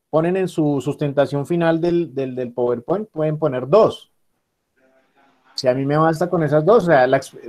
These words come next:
todo depende de la explicación suya.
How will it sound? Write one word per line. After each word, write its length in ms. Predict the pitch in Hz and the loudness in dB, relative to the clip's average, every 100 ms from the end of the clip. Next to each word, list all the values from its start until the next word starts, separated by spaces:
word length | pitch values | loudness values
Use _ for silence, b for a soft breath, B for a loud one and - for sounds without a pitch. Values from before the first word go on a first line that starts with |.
| 117 | 0
todo 180 | 208 240 | 4 6
depende 500 | 240 240 185 180 190 | 4 2 0 0 0
de 140 | 190 | 0
la 80 | 202 | 0
explicación 800 | 196 - 175 160 139 131 143 139 | 0 -2 -2 0 -2 -2 -4 -4
suya. 400 | - 156 98 87 | -2 -4 -4 -12